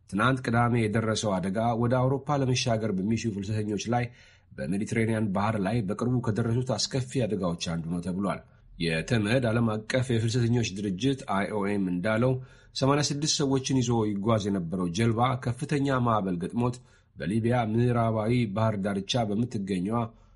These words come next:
ዞዋካ ከተሰኘች ከተማ አቅራቢያ ሲገለበጥ ስልሳ አንድ ሰዎች ሰምጠዋል። ማዕከላዊ የሜዲትራኒያን ባህር ለፍልሰተኞች አደገኛ የጉዞ መስመር መሆኑን ቀጥሏል ብለዋል ድርጅቱ በኤክስ ማህበራዊ መድረክ ላይ ባሰፈረው መልእክት።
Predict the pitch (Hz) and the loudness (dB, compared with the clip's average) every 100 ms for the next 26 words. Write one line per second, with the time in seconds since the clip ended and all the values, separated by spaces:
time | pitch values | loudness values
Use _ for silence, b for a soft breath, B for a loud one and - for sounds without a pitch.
0 | b - 117 123 117 107 90 95 - 104 | b 0 2 2 2 -2 -2 -4 -6 -2
1 | 101 - 98 98 95 92 92 90 104 95 | -2 -4 -4 -2 -2 -2 -2 -2 -2 -2
2 | 98 117 113 117 127 - b b - 135 | 0 2 2 2 -2 -4 b b -4 -2
3 | 127 127 117 107 95 90 76 76 - 85 | 0 2 2 0 0 -2 -2 -4 -4 -4
4 | 76 92 87 67 - b b b b - | -4 -2 -2 -2 -12 b b b b -2
5 | 110 131 151 151 156 139 135 135 131 123 | 2 4 4 4 4 2 2 2 4 4
6 | 113 101 90 85 95 131 123 120 117 120 | 2 0 0 -2 0 0 2 2 2 0
7 | 123 127 131 131 127 117 127 131 131 110 | 2 2 2 2 0 2 2 2 2 2
8 | 110 107 101 101 101 98 104 113 104 95 | 0 0 -2 -4 -2 0 2 0 -2 -4
9 | 92 87 73 58 71 65 62 85 82 90 | -2 -2 -2 -6 -8 -8 -8 -6 -6 -2
10 | 120 117 B B B 120 123 123 135 131 | -2 -2 B B B 0 0 2 0 2
11 | 123 113 110 104 95 92 85 92 110 110 | 2 2 2 2 0 0 -2 -4 -2 -2
12 | 107 104 101 98 107 - 90 80 87 78 | 0 -2 -2 -2 -4 -4 -4 -4 -4 -4
13 | - | -8